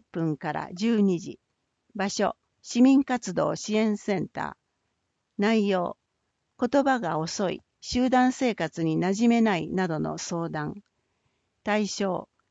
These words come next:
一歳から六歳、就学前までの発達が気になる子ども。相談員、笠岡学園のスタッフ。問い合わせ、子ども療育センタ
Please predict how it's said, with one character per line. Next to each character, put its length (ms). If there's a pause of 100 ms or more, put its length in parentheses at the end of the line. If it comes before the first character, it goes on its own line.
(120)
一 140
歳 360
か 160
ら 140
六 240
歳、 360 (320)
就 300
学 280
前 260
ま 140
で 160
の 220
発 280
達 280
が 140
気 180
に 140
な 120
る 140
子 160
ど 140
も。 180 (680)
相 300
談 280
員、 260 (520)
笠 320
岡 200
学 320
園 240
の 140
ス 160
タ 100
ッ 40
フ。 300 (920)
問 200
い 80
合 100
わ 120
せ、 260 (540)
子 140
ど 100
も 160
療 260
育 220
セ 220
ン 100
タ 320